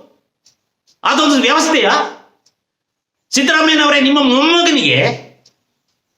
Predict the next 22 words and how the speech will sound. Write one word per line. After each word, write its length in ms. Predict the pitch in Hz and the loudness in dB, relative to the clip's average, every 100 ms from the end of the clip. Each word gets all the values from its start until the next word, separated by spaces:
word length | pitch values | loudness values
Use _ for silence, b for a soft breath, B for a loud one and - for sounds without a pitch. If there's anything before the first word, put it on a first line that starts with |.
| _ _ | _ _
ಕು-, 180 | - - | -4 0
ಕೊಹ್ಲಿಯಿಂದ 400 | 294 330 330 294 | 0 2 2 0
ಸೈನ್ 320 | 269 277 294 | 0 0 2
ಬೇಕಾ? 440 | 254 226 262 - - - _ _ _ _ _ _ _ _ _ - | 2 0 0 -2 -8 -18 _ _ _ _ _ _ _ _ _ -4
ಆ 420 | 262 285 277 247 - | 0 2 2 2 0
ಜಮೀರ್ 320 | 302 339 339 | 0 0 0
ಅಂತ 140 | 311 | 0
ಹೇಳುವ 240 | 302 294 262 | 2 2 0
ಒಬ್ಬ 120 | 262 240 - - - | 0 0 -2 -4 -2
ಮಂತ್ರಿ 340 | 214 277 294 | 0 0 0
ಇದ್ದಾರಲ್ಲ, 340 | 294 233 190 165 | 0 0 0 0
ಅವನ 160 | 202 | 0
ಮಮ್-, 480 | 311 262 302 277 196 | 2 0 0 0 0
ಮಗನನ್ನು 360 | 214 311 320 277 | 0 0 0 -2
ಕರ್ಕೊಂಡು 320 | 277 277 240 | -2 -2 -2
ಬೇಕಾ 160 | 233 233 | -2 -2
ಸ್ಟೇಜಿಗೆ? 760 | 233 277 285 294 233 - - _ _ _ _ _ _ _ | -2 0 0 -2 -2 -6 -16 _ _ _ _ _ _ _
ಕಾರ್ಯದರ್ಶಿಗಳ 600 | 262 311 320 320 320 302 277 247 185 156 - | -2 0 0 0 0 0 0 0 0 -2 -2
ಸಂಸಾರ 440 | 240 285 330 311 | -2 0 0 0
ಇಡೀ 180 | 302 285 | 0 0
ಸ್ಟೇಜಿಗೆ 320 | 254 269 262 | 0 0 0
ಬರ್ಬೇಕಾ? 680 | 254 247 247 269 294 277 | 0 0 0 0 -2 -6